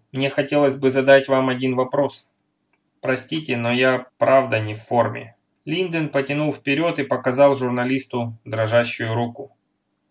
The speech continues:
"Вы меня не поняли. Ничего имеющего отношения к ясновидению. Меня интересует, помешает ли нормальному течению сеанса присутствие на нем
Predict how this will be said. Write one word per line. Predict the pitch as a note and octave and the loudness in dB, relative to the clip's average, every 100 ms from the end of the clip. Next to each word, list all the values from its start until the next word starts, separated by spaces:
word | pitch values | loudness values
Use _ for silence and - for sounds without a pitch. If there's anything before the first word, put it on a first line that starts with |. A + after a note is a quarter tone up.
| _ _ _ _ | _ _ _ _
"Вы | A#2+ | -2
меня | A#2+ A#2+ A#2+ | 0 2 2
не | B2+ | 0
поняли. | B2 E3 D3 A2+ G#2 G#2 | -2 0 0 0 -4 -6
Ничего | A2 A#2+ F3 F3+ F3+ E3 | -6 -6 -2 2 2 2
имеющего | D3+ D3+ D3 C#3 C#3+ C3+ | -2 -2 -4 -2 2 0
отношения | C3+ C3+ - C#3+ C3+ B2 | 0 -6 -4 -4 -2 -4
к | A#2+ | -4
ясновидению. | B2 - C3+ C#3+ B2+ A2+ A2 - _ _ | -4 -2 -2 -2 -2 -6 -10 -14 _ _
Меня | C#3+ D#3+ F3+ | -10 -2 -2
интересует, | D#3+ D#3+ D#3 - E3+ D#3+ - _ - | -2 -2 -4 -2 0 0 -2 _ -2
помешает | C3+ G3 - G3+ F#3 | 0 0 8 10 10
ли | D#3 D3+ | 4 2
нормальному | D3 D3+ E3 D#3 D3 C#3 | 4 4 2 2 0 0
течению | C3 C3 D3+ D3 C#3+ C3 | -4 -6 -2 -2 -2 -4
сеанса | - F3+ G#3 G3+ A#2+ | 0 0 0 -2 -4
присутствие | A#2 B2+ - F#3+ - D3+ | -2 -4 2 0 0 -2
на | C#3 C3+ | 0 0
нем | E3+ G3 | 2 2